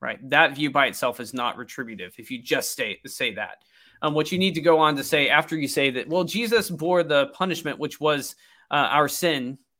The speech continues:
uh, or which was due for our sin, or bore the penalty which w-, would have been punishment if applied to us." Um, when you say something like that, you also need to add, "And the reason that God punished <laughs> humanity was because,"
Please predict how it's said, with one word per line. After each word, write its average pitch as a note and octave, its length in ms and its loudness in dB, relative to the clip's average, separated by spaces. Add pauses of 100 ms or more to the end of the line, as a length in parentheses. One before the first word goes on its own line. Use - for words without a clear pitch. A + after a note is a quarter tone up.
uh, C3+ 260 0
or D3 160 2
which E3 220 -2
was C#3+ 200 -4
due D3 200 -2
for C#3+ 160 0
our C3+ 160 2
sin, C3 340 -6
or C3 160 -6
bore C#3 280 -2
the C3 100 -4
penalty C#3 380 -4
which C3+ 240 -10
w-, D3 220 -4
would D3+ 180 -2
have D3 80 -10
been A#2+ 140 -4
punishment A#2 440 -10
if A#2+ 120 -10
applied A2+ 280 -4
to G#2+ 140 -4
us." C3 240 -2 (480)
Um, C3+ 440 0 (380)
when D3+ 100 -4
you D3+ 80 -4
say G#3 160 -2
something F#3 260 0
like C3 200 -2
that, C3 180 2
you D3+ 100 2
also E3 180 0
need C#3 140 -2
to - 100 -8
add, B2 280 0 (180)
"And E3 140 0
the G3 80 0
reason G#3 440 2
that C#3+ 140 2
God B2 400 2 (240)
punished - 560 -6 (400)
<laughs> - 540 -20
humanity B2+ 440 -2
was C3 220 -6
because," C3 720 -4